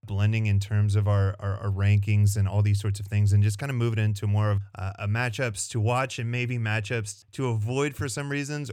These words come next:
or maybe just to watch, you know, teams like the Chiefs, who are always a great time to watch,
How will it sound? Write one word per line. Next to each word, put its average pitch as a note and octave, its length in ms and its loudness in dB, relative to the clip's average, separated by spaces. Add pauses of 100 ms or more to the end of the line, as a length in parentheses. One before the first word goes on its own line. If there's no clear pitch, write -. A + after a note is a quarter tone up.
or B2+ 320 -2
maybe A#2+ 440 -2
just A2 300 -4
to B2 80 -6
watch, A2 420 -4 (120)
you A2 80 0
know, G#2 180 2
teams A2 300 -4
like G#2 180 -4
the G#2 60 -6
Chiefs, G2+ 420 -6
who G#2+ 300 -2
are G#2 140 -6
always G2+ 360 0
a G2+ 60 0
great G2 240 0
time G2 180 2
to F#2+ 80 0
watch, G2 300 -2